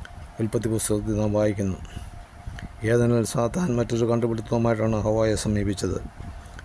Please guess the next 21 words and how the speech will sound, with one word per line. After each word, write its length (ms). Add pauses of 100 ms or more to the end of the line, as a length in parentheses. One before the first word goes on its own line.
(160)
ദൈവത്തെ 320
പോലെയാക്കാം 720 (140)
എന്ന 160
കണ്ടുപിടുത്തം. 520 (400)
പക്ഷേ 340
അതിൻ്റെ 240
പരിണത 380
ഫലം 340 (140)
നമുക്ക് 240
നന്നായി 360
അറിയാമല്ലോ. 520 (800)
പ്രിയ 220
ശ്രോതാക്കളെ, 640 (320)
നമ്മുടെ 240
തലമുറകളെ 760 (840)
ഈ 160
ഇന്നർ 340
കെട്ടുകളെ 580
പൊട്ടിക്കുവാൻ 640
എന്താണ് 260
മാർഗം? 400